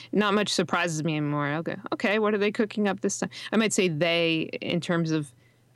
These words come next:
uh, just for fun, you know, thinking of, like, my guides or angels, and because it's all part of me. It's my consciousness, just like yours is all part of you. But sometimes it feels like either too much responsibility or kind of lonely. <laughs> So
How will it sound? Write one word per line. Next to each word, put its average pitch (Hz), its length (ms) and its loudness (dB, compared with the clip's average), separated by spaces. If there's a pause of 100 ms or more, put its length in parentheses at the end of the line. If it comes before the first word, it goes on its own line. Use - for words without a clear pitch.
uh, - 140 -2
just 196 220 0
for 156 100 0
fun, 151 340 0
you 147 100 2
know, 143 140 0
thinking 151 340 -2
of, 147 160 -4
like, 147 240 -4
my 151 160 0
guides 139 600 0
or 147 200 0
angels, 151 680 0
and 180 180 -4 (420)
because 156 460 -2 (220)
it's 208 160 0
all 254 160 2
part 185 320 0
of 151 100 -2
me. 151 280 2
It's 151 120 -4
my 156 140 -2
consciousness, - 600 -4
just - 220 -2
like 151 140 0
yours 151 500 2
is 147 160 0
all - 200 0
part - 220 0
of 147 120 -2
you. 190 400 4
But - 200 0 (460)
sometimes 196 540 2
it 170 160 2
feels 175 280 2
like 147 380 0 (520)
either 165 200 4
too 180 160 2
much 170 200 0
responsibility 175 1040 2
or 151 460 2 (160)
kind 170 140 0
of 151 80 0
lonely. 170 480 4
<laughs> - 60 0
So 190 140 2